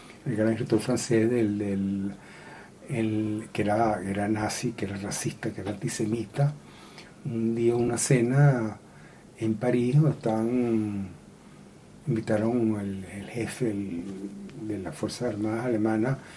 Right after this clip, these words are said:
invitó una cena a la élite, al, a los intelectuales del régimen,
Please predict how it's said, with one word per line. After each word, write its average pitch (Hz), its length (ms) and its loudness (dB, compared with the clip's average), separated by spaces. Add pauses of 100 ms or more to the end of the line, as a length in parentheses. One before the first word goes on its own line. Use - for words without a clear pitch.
(180)
invitó 120 280 4
una 117 120 0
cena 117 600 0
a - 20 -2
la 98 320 -4
élite, 113 500 -2
al, 101 140 -8 (1200)
a - 460 -8
los - 120 -2
intelectuales 113 840 0
del 107 140 -2
régimen, 113 580 2